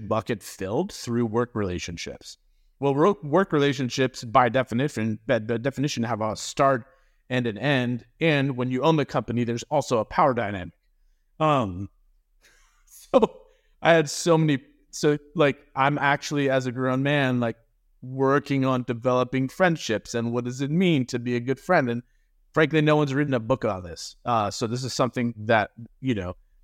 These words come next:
I think we all take for granted and assume people know how to do, but I will just say that, like, I'm still learning. Um,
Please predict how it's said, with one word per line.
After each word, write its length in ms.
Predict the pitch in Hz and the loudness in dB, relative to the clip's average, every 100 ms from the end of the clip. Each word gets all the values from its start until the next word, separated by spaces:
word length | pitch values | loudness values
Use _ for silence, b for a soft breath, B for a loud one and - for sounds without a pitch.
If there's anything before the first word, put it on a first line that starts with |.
| - _ _ _ - | -20 _ _ _ -10
I 80 | 117 | -4
think 220 | 139 120 | -2 0
we 120 | 123 | 4
all 180 | 120 117 | 4 4
take 260 | - 135 - | 2 0 0
for 120 | 117 | -4
granted 340 | 113 123 117 | 0 0 2
and 100 | 107 | 0
assume 420 | 101 - 156 160 | -2 -4 0 0
people 260 | 147 131 117 | 0 -2 0
know 160 | 107 101 | 0 0
how 140 | 104 | 0
to 100 | 104 | 0
do, 280 | 101 107 110 | -2 -2 -2
but 140 | 101 | 0
I 120 | 104 | 4
will 140 | 110 110 | 4 2
just 260 | 98 98 | -4 -10
say 220 | - 107 104 | -2 0 0
that, 200 | 101 98 | 0 -2
like, 240 | 101 98 _ _ | -2 -4 _ _
I'm 380 | - 98 104 104 - - _ _ _ | -4 0 0 -4 -10 -20 _ _ _
still 480 | _ - - 123 127 | _ -18 0 2 4
learning. 400 | 120 107 87 80 - _ _ _ _ - | 4 2 -2 -6 -14 _ _ _ _ -8
Um, 460 | 107 98 92 85 | -4 -4 -6 -10